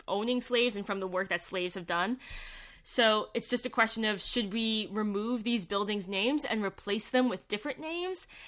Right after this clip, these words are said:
And there's that another, again, that whole question of, oh, like, should we erase history, or should, is this we don't wanna commemorate these families, but they did contribute to the school, so I feel like in some way they should be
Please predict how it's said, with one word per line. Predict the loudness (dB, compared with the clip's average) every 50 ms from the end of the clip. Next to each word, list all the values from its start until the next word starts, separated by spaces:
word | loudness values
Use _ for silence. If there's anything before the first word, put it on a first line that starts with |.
| -18 -20 -20 -18 _ 2
And | 4 4 6 4 4 2 -2 -4 -8 -10 -6
there's | 0 2 2 2 4 6
that | 6 6 6 6 6
another, | 6 8 10 10 8 8 6 4 4 0 -2 _ _ _ _ -20 -20 _ _ _ -4
again, | 2 4 6 6 6 6
that | 4 2 2
whole | 0 -2
question | 0 2 2 2 2 0 -2 -2
of, | -2 -2 -2 -4 -6 -6 _ 2
oh, | 4 6 6 6 4 4 2
like, | 0 -2 -2
should | -4 -4 -6 -6 -4
we | -2 0
erase | 0 0 0 0 -2 -2 -2
history, | -4 -4 -4 -4 -4 -4 -2 0 0 0 2 0
or | 0 -2
should, | -2 -2 -2 -4 -4 -6 -10 -20 -20 -14 -8
is | -8 -4 -2
this | 0 0 0 -2 -4 -6 -10 -14 _ _ 0
we | 4 6 6
don't | 6 6
wanna | 6 4 2 0
commemorate | -2 -4 -4 -2 0 0 2 4 4 6 6 6 6 4 2 0
these | 0 0 0 0
families, | 2 2 4 4 4 4 2 0 2 2 2 0 -2 -4
but | -6 -6 -4
they | -2 -4 -2
did | 0 0 0 0 0 -4
contribute | -8 -8 -6 -4 -4 -4 -4 -4 -6
to | -6
the | -6 -6
school, | -8 -8 -8 -4 -2 0 4 4 6 4 4
so | 4 2 0 0
I | 0 -2 -2
feel | -4 -4 -2 -2
like | -2 -2 -4
in | -6 -6
some | -4 -4 -6 -4 -2
way | -2 -2
they | -2 -4
should | -6 -10 -10 -10 -10
be | -10 -10